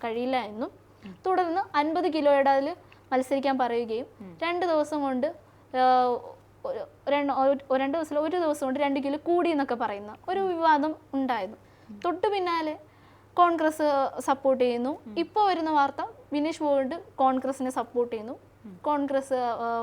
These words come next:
Speaker 1: ഒരു, ഒരു പക്ഷേ പ്രതിനിധീകരിച്ചുകൊണ്ട് നാളെ ഒരു സമയത്ത് ഹരിയാനയുടെ നിയമസഭ മ-, ആ, തെരഞ്ഞെടുപ്പിലേക്ക് മത്സരിച്ചേക്കാം
Speaker 2: ഉം.
Speaker 1: എന്നുള്ള രീതിയിലേക്കുള്ള ഒരു വാർത്തയാണ് വരുന്നത്.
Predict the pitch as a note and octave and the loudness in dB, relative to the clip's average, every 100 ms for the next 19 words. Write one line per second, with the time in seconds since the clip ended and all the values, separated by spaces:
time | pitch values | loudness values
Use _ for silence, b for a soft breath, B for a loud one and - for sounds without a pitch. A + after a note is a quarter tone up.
0 | A3+ A#3+ A#3+ B3 - A#3+ A#3 A#3 A#3 A#3+ | -4 -4 -6 -8 -10 -6 -4 -4 -6 -4
1 | A#3 - A#3+ B3 B3 B3+ A#3+ A#3 A#3+ A#3 | -4 -2 -2 -2 -2 -2 -2 -4 -6 -6
2 | A#3+ A#3 A3+ A#3 A#3 A3+ A3 A3 D4 B | -6 -4 -4 -4 -6 -10 -8 -10 -12 B
3 | B - C4 C4+ C#4 C4+ B3+ B3 A#3+ C4+ | B 2 4 4 0 0 -2 -4 -4 -6
4 | B3+ A#3 A#3+ B3 A#3+ A#3+ A#3 A#3+ A3+ A#3 | -6 -8 -8 -8 -6 -4 -6 -10 -12 -14
5 | - - A3+ A#3 A#3 A3+ A3+ B3 A3 G#3+ | -10 -6 -4 -4 -6 -6 -6 -6 -8 -6
6 | A3+ A3 A3+ A3 D4 B G3+ F3+ - F4+ | -6 -6 -8 -4 -6 B -18 -12 -4 -2
7 | F4 E4 D4 C#4+ C4 A#3+ A#3+ A#3+ E4+ D#4 | 0 0 0 0 0 -2 0 0 2 2
8 | C#4+ C#4+ B3 A#3+ A3+ G#3+ G#3 | 2 0 -4 -4 -8 -10 -14